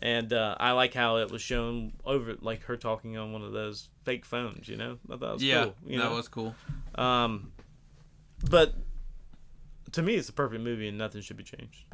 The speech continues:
Speaker 2: <laughs>
Speaker 1: No, it's not that good, but, um, so, like, what, to me, okay, this is, I can't remember whenever I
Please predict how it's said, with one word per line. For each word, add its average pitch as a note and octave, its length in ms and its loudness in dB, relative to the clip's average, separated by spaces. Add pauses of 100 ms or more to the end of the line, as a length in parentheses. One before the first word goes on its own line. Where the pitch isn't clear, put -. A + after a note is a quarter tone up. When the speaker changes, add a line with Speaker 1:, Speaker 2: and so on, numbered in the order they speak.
(400)
Speaker 2:
<laughs> - 480 2
Speaker 1:
No, B2 200 6
it's D3 140 2
not - 160 2
that F#2+ 180 -2
good, - 220 -6
but, A2+ 180 2 (580)
um, D#3+ 420 10 (720)
so, F#3+ 600 8 (2500)
like, D3+ 460 6 (1300)
what, A3+ 400 6 (180)
to G3 120 4
me, B3 400 4
okay, C#3+ 240 6
this G3+ 240 8
is, E3+ 260 0 (480)
I C4 220 8
can't G#3+ 400 0
remember C#3 580 2
whenever A#2 580 0
I A2+ 500 -2